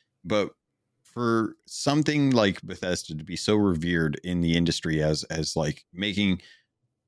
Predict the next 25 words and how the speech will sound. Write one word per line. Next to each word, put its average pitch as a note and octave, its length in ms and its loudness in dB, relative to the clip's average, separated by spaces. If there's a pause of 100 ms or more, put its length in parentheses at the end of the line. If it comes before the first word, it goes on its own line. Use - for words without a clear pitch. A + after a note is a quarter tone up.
(140)
experiences A#2 800 0
that F2 200 0
people G2 360 -8
absolutely E2 540 -2
love D2 320 2
and D#2+ 100 -2
talk F2 240 -2
about E2+ 260 2
as E2 140 0
game F2+ 220 -2
of E2 60 -2
the D#2+ 80 0
year D2 220 0
or D#2 320 0
game F2 240 -2
of F2+ 60 2
the E2+ 60 0
generation D#2+ 640 0
and D2 100 -2
stuff - 180 -4
like D#2+ 140 -8
that, D#2+ 160 -8
the F#2+ 80 -6
reverence A2 460 2
behind, F2+ 340 -4